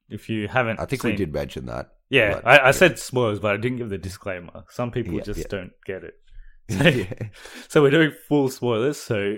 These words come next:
Speaker 1: if you haven't seen the show, definitely stop listening now. Well, as I was saying, yeah, it was, it was filmed from the same angle. So, and it, only in the last episode they show it from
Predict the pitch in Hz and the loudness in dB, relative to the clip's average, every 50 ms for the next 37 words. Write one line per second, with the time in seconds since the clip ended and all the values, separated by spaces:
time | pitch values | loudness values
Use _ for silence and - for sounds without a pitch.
0 | - _ 120 113 - - 123 107 120 131 135 117 - 131 120 101 92 - - 98 | -8 _ -14 -10 -6 -4 0 2 2 2 2 0 -2 -4 -6 -6 -6 -8 -8 -8
1 | 92 92 87 _ _ _ - 120 110 - 120 110 95 101 98 92 - - - 104 | -8 -8 -12 _ _ _ -4 -4 -4 -4 -6 -8 -6 -6 -8 -8 -12 -10 -8 -8
2 | 92 - - 98 - - - - 135 110 101 107 104 95 101 101 - _ _ _ | -8 -6 -8 -10 -10 -10 -8 -8 -8 -6 -8 -10 -10 -8 -10 -10 -12 _ _ _
3 | _ _ _ - 113 113 107 107 104 107 107 - - 139 143 139 139 113 104 110 | _ _ _ -8 -4 -2 -2 -2 -2 -4 -4 -2 -2 -2 0 2 2 2 2 0
4 | 117 113 - 143 123 117 - - 156 151 147 - 151 127 110 101 - 113 104 101 | -4 -6 -6 -6 -6 -6 -6 -4 -4 -2 -2 -2 -2 -2 -2 -2 -2 -2 -2 -2
5 | 95 95 95 92 87 85 85 - - - 117 101 101 - 117 117 117 120 - - | -4 -8 -8 -10 -10 -12 -12 -8 -4 -2 -2 -2 -2 -2 -4 -4 -4 -6 -6 -6
6 | 123 131 123 117 113 98 95 101 101 90 - - 98 87 - - 107 90 90 92 | -4 -4 -4 -4 -4 -4 -2 -2 -2 -2 -2 -6 -8 -8 -6 -6 -6 -6 -8 -8
7 | - - 101 95 - - 101 98 85 82 82 _ | -6 -6 -6 -6 -6 -8 -12 -12 -12 -14 -18 _